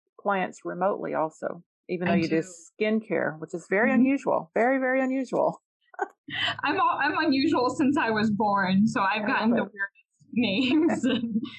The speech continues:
Speaker 1: That's
Speaker 2: yeah.
Speaker 1: awesome.
Speaker 2: <laughs>
Speaker 1: So who, t-, give me, can you give me an example, you know, of course, without revealing their identity, of course, but, um,
Speaker 2: Sure.
Speaker 1: of an international client, or
Speaker 2: Oh, yeah.
Speaker 1: not necessarily international, but just n-,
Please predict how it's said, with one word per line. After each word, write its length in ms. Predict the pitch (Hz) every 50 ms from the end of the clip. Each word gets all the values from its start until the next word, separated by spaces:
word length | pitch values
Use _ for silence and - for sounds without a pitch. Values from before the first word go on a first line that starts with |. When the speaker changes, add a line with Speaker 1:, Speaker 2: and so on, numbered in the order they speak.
| - - _
Speaker 1:
That's 200 | - - 190 202
Speaker 2:
yeah. 180 | 214 196 214 220
Speaker 1:
awesome. 300 | - - - 147 143 - _ _ _ _ _ _
Speaker 2:
<laughs> 260 | - 247 240 240 - -
Speaker 1:
So 240 | 240 226 214 - - 226 - - _ _ _ _ _ _ _ _ _ _ _ _ _ -
who, 340 | 349 349 349 320 233 - -
t-, 140 | - - -
give 140 | 240 269 269
me, 260 | 330 330 311 254 - -
can 140 | - 226
you 60 | 226 220
give 120 | 233 233 240
me 80 | 240
an 60 | 226 214
example, 720 | 196 175 190 202 185 185 196 - 202 202 202 202 233 - -
you 100 | 202 185
know, 100 | 180 175
of 100 | 170 180 _ _ _
course, 160 | - 185 175 -
without 240 | - 180 160 - - - - - _ _ _ _ _ _ _ _ _ _ -
revealing 520 | 175 170 170 175 165 160 160 156 160 160 -
their 160 | 180 156 147 147
identity, 360 | 151 - 170 180 165 151 123
of 100 | 123 - _
course, 260 | - 180 165 - - _ _
but, 220 | 156 151 147 -
um, 240 | - 156 147 151 - - _ _ _ _ _ _ _
Speaker 2:
Sure. 80 | - 190
Speaker 1:
of 40 | 175
an 80 | 190 165
international 880 | - 202 208 214 196 185 175 175 180 - _ - 151 143 139 143 147 _ _ _ _ _ _ _ _ -
client, 380 | - 143 139 135 - - - - _ _ _ _ _ _ _ _ _ _ _ _ _ _
or 260 | 185 185 180 175 -
Speaker 2:
Oh, 40 | -
yeah. 80 | 180 - 185
Speaker 1:
not 200 | 202 240 233 214
necessarily 380 | 208 196 190 - 196 180 175 170
international, 440 | 165 165 160 160 156 156 - - 165
but 140 | 170 - - _ _ _ _ _
just 160 | 226 226 -
n-, 140 | 220 214 -